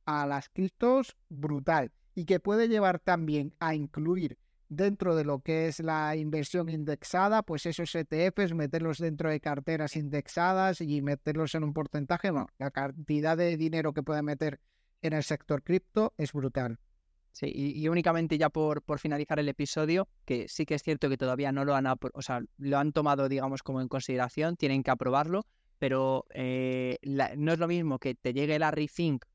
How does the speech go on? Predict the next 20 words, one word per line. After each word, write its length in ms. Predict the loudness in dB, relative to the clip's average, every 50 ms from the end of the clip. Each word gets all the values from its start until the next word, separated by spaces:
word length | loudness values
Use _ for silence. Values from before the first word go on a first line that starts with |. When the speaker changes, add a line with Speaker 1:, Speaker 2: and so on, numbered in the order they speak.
| _ _ _ _
Speaker 2:
con 280 | _ -2 0 2 2 2
las 400 | 2 2 2 0 0 -2 -4 -10
conexiones 540 | _ _ -4 -2 -2 -2 -2 0 0 0 0
políticas 540 | _ -2 -2 0 0 -2 0 0 0 -2 -2
que 100 | -4 -8
puede 280 | -4 -4 -4 -4 -2
tener, 320 | -2 0 0 0 0 0 0
los 180 | -2 -2 -2
secretos 440 | -2 -4 -2 -2 -2 0 0 -2 -2
que 100 | -2 -2
debe 180 | -2 0 -2 0
saber 300 | 0 0 0 0 0 0
de 140 | -2 -2
todo 180 | 0 0 0 0
el 80 | -2 -2
mundo, 320 | 0 0 0 0 0 0
la 180 | 0 0 -2 0
pasta 380 | 0 0 -2 -2 -2 -4 -2
que 100 | -2 -2
mueve 440 | -2 0 0 0 0 0 -2 -4